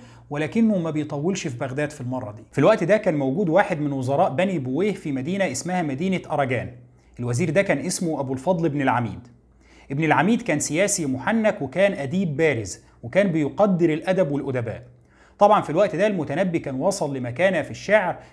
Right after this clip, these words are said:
إنه خلاص بقى معروف إن الراجل ده هيخلد في تاريخ الشعر العربي، العرب هيفضلوا يقروا شعر المتنبي إلى أن تقوم الساعة،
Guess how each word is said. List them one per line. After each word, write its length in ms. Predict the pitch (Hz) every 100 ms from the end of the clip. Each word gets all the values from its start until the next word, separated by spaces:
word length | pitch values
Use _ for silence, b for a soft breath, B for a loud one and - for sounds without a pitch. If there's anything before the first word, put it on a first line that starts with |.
| B
إنه 140 | 151
خلاص 360 | 120 170 156 120
بقى 220 | 117 131
معروف 520 | 143 117 170 233 226 - B 127
إن 80 | 135
الراجل 420 | 143 202 180 147
ده 240 | 208 233
هيخلد 680 | 147 156 151 - 220 202 185
في 200 | - 196
تاريخ 360 | 175 156 196 165
الشعر 340 | - 185 160
العربي، 380 | 143 120 101 98 - b b b
العرب 380 | 131 131 208 180
هيفضلوا 480 | 131 143 143 208 170
يقروا 300 | 151 160 147
شعر 260 | 170 196 180
المتنبي 840 | 151 147 135 196 196 185 180 214
إلى 100 | 220
أن 220 | 175 151
تقوم 300 | - - 202
الساعة، 460 | 180 - 120 92